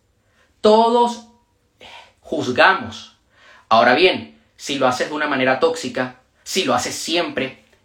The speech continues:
eso te va a afectar porque vas a vivir amargado y vas a tomar acción desde una emoción amargada. Esa va a ser tu vibración. ¿Y qué resultado vas a obtener? Resultado mediocre.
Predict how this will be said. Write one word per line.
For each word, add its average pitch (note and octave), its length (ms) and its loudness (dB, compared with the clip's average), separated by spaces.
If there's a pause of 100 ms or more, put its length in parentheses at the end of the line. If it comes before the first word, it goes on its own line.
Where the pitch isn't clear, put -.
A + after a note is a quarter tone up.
eso G#3+ 600 -2 (240)
te E3 140 0
va D3+ 80 4
a D3+ 40 4
afectar C4+ 640 -2
porque - 680 -4 (840)
vas G3 680 0
a A3+ 160 0
vivir F#3+ 300 -4
amargado B2+ 680 -4 (1080)
y E3+ 160 -12
vas F3 280 2
a A3 120 0
tomar F#3 280 0
acción A3+ 600 -2
desde E3 440 0
una F#3+ 200 -2
emoción G#3 400 -2
amargada. C3 560 2
Esa D#3 220 0
va G#3 80 4
a - 20 -2
ser A#3+ 360 -2 (220)
tu F#3+ 140 0
vibración. C#3+ 760 0
¿Y C3 140 -8
qué D#3+ 100 2
resultado D3+ 460 2
vas D3 180 -2
a C#3 40 -10
obtener? C3 520 -6 (300)
Resultado A2 440 -6
mediocre. G2 580 -12